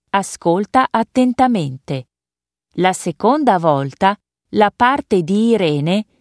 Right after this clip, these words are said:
sarà letta con pause per la ripetizione. Poi seleziona la risposta giusta.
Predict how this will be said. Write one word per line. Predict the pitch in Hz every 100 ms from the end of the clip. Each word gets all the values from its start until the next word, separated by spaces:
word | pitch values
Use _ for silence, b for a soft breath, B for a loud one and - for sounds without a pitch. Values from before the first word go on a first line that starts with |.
| _
sarà | - - 214 190 196
letta | 208 151 147 - 214 214 _ _ _
con | 277 269
pause | - 180 156 165 233 -
per | 240 214
la | 196
ripetizione. | 196 226 254 240 254 - - 190 139 143 143 - _ _ _ _ _ _
Poi | - 254 165 208 262 _ _
seleziona | - - 262 330 - - 202 156 156
la | 170
risposta | 214 269 - 185 156 - 269
giusta. | 247 220 135 - - 147